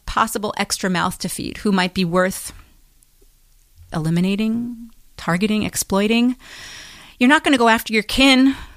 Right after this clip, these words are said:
right? There's evolved systems there to motivate you to care for kin, not friends. Friends are really important and would, would have been very valuable in ancestral times. Um, and so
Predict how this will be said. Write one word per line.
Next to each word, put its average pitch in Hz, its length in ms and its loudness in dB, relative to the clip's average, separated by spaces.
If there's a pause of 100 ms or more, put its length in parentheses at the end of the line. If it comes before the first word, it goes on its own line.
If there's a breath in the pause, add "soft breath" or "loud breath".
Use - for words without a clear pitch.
(160 loud breath)
right? 220 200 0
There's 240 160 -2
evolved 220 300 2
systems 226 340 0
there 208 160 0
to 196 60 0
motivate 196 380 0
you 196 100 -4
to - 120 -8
care 269 260 0
for - 140 -4
kin, - 380 -8
not - 220 -4
friends. 202 520 0
Friends 202 280 -2
are 202 80 0
really 202 200 0
important 185 600 -2 (380 loud breath)
and 190 140 2
would, 196 200 4
would 190 120 2
have 185 80 -2
been 185 120 4
very 185 200 4
valuable 165 540 0
in 165 100 -2
ancestral 160 520 -6
times. 160 580 -2 (380 loud breath)
Um, 165 500 -2
and 180 180 0
so 185 440 0